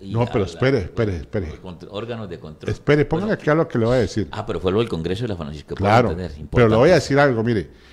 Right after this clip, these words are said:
Speaker 2: El video completo de su intervención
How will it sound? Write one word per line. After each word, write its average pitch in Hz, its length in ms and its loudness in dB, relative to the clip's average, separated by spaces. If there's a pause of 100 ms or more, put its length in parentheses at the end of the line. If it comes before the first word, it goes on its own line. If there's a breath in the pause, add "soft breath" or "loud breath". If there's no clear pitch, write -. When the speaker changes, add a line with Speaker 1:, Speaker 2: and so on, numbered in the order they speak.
(240 soft breath)
Speaker 2:
El 143 180 6
video 180 380 8
completo 156 480 4
de 107 80 6
su 110 180 0
intervención 104 800 -2